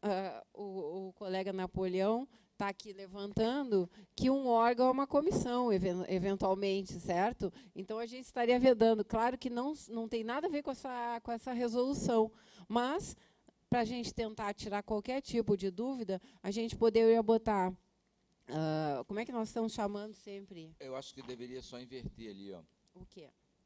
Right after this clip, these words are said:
Speaker 2: Das funções que se trata o artigo tal da Lei dois mil e dez, com quaisquer outras denominações de assunções diversas definidas nessa resolução, fora da sede, e tira a palavra órgãos.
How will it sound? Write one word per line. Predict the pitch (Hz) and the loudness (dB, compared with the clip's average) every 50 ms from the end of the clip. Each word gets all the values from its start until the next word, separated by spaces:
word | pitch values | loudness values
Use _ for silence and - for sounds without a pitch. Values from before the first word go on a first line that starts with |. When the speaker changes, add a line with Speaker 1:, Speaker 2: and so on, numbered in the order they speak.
| _ _ _ | _ _ _
Speaker 2:
Das | 98 98 110 110 - | -18 -16 -16 -14 -16
funções | - 113 107 - - 120 120 123 117 - | -18 -20 -20 -18 -16 -16 -16 -16 -16 -18
que | - - | -20 -20
se | - 113 | -20 -20
trata | 98 - 101 107 104 - - | -18 -16 -14 -14 -14 -14 -14
o | 101 | -16
artigo | 98 101 - - 95 95 87 95 | -16 -16 -18 -20 -20 -18 -18 -18
tal | - - 95 95 98 95 | -16 -12 -10 -10 -10 -10
da | 92 92 | -10 -12
Lei | 90 90 92 95 | -10 -10 -12 -14
dois | 87 92 92 90 | -12 -14 -16 -14
mil | 92 90 90 | -14 -16 -16
e | 98 | -16
dez, | 95 92 101 110 120 131 139 - - | -14 -12 -12 -10 -10 -12 -14 -16 -16
com | - 151 151 156 | -14 -16 -16 -16
quaisquer | 139 139 139 127 120 113 - - - 139 139 147 151 139 | -14 -12 -12 -12 -10 -12 -14 -14 -12 -12 -10 -10 -8 -8
outras | 123 127 139 147 143 - 120 117 107 | -6 -6 -6 -6 -8 -10 -14 -18 -16
denominações | 113 113 113 110 107 107 104 101 - - 110 107 98 | -14 -14 -12 -14 -14 -14 -14 -16 -14 -14 -16 -14 -14
de | 101 | -16
assunções | 101 - 101 95 - 101 101 | -18 -18 -20 -20 -18 -18 -18
diversas | 90 95 92 82 101 104 104 101 98 95 | -18 -18 -18 -14 -12 -12 -12 -14 -16 -18
definidas | 90 98 95 - 92 92 92 95 87 | -18 -18 -18 -18 -20 -20 -18 -18 -18
nessa | 90 98 92 - 90 | -18 -18 -18 -16 -18
resolução, | 95 101 95 90 104 107 101 107 101 - 123 123 139 143 - _ - | -16 -16 -16 -14 -14 -14 -14 -14 -16 -14 -14 -14 -14 -16 -20 _ -16
fora | - 123 120 120 117 | -12 -10 -8 -8 -10
da | 113 110 110 | -10 -12 -14
sede, | 107 - - 113 104 101 104 101 98 104 104 _ _ _ _ _ _ _ | -14 -14 -14 -12 -12 -12 -12 -14 -16 -20 -20 _ _ _ _ _ _ _
e | 101 | -20
tira | - - 117 113 107 | -20 -20 -18 -16 -16
a | 107 | -16
palavra | - 107 101 104 104 101 101 | -16 -16 -18 -16 -16 -16 -16
órgãos. | 90 85 87 90 80 80 _ _ _ | -18 -18 -18 -20 -20 _ _ _ _